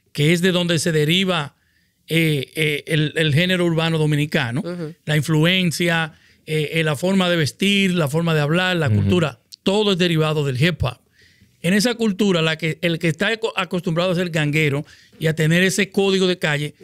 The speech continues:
Speaker 1: es el hombre,
Speaker 3: Ujú.
Speaker 1: no la mujer. De hecho, es tan fuerte ese código que los raperos que son de la comunidad no tienen esa aceptación en los raperos, eh, eh, pilares.
Speaker 3: Ujú.
Speaker 1: ¿Por qué? Porque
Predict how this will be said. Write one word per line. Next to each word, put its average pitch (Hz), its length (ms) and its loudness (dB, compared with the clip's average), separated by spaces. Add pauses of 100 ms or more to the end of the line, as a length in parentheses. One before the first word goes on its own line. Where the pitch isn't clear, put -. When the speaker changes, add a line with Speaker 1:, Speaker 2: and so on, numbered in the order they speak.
(200)
Speaker 1:
es 170 160 0
el 170 140 4
hombre, 175 520 0
Speaker 3:
Ujú. 95 440 2
Speaker 1:
no 165 120 2
la 170 120 2
mujer. 165 440 2 (440)
De 202 360 2
hecho, 190 280 -4
es 190 100 0
tan 233 160 -2
fuerte 220 280 0
ese 185 180 -2
código 160 480 0 (120)
que 180 180 0
los 185 300 0
raperos 202 540 0
que 220 140 -2
son 208 180 0
de 202 80 2
la 196 100 0
comunidad 160 480 0
no 170 140 0
tienen 185 300 -2
esa 185 180 0
aceptación 165 640 -2 (360)
en 165 140 -2
los 165 100 4
raperos, 165 640 0 (400)
eh, 165 260 0
eh, 151 480 0 (300)
pilares. 170 600 -2 (100)
Speaker 3:
Ujú. 104 420 0 (180)
Speaker 1:
¿Por 214 240 0
qué? 208 220 -2
Porque 160 680 -2